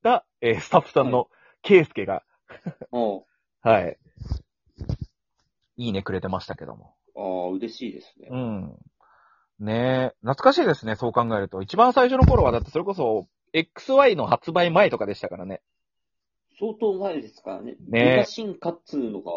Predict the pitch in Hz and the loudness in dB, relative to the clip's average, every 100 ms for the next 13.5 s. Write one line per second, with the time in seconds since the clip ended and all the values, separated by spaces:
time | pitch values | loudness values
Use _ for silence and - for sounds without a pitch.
0 | 78 - _ _ _ _ 143 123 127 120 | -8 -10 _ _ _ _ 6 6 6 4
1 | 117 98 85 57 - 104 101 - _ _ | 2 -2 -4 -8 -14 -16 -16 -18 _ _
2 | _ 92 98 92 110 85 - - - 90 | _ -12 -12 -6 -6 -6 -12 -18 -16 -16
3 | - _ 87 95 165 160 156 - 160 151 | -18 _ -20 -12 2 4 4 2 2 4
4 | 156 123 117 123 127 135 110 104 101 107 | 2 4 6 6 4 0 0 0 0 -2
5 | 101 101 90 90 95 87 185 214 240 143 | -2 -4 -6 -6 -6 -2 2 4 6 4
6 | 120 107 107 - 160 185 202 196 175 120 | 4 2 0 2 2 2 2 4 2 2
7 | 95 123 113 127 - 123 117 95 85 76 | -4 -4 -4 -4 -4 -6 -6 -6 -8 -8
8 | _ _ _ _ _ _ _ _ 120 120 | _ _ _ _ _ _ _ _ -10 -4
9 | 147 101 73 101 123 277 _ - 107 101 | -4 -4 -6 -6 -6 -8 _ -4 -2 0
10 | 95 76 57 _ _ _ _ _ 98 92 | -4 -8 -16 _ _ _ _ _ -2 0
11 | 120 123 123 123 117 139 131 101 98 110 | 2 2 0 -2 -2 -2 -2 -6 -8 -6
12 | 107 - 101 90 90 82 92 117 123 151 | -8 -6 -10 -10 -10 -10 -6 -2 0 0
13 | 208 - 131 123 | 0 -2 -2 -4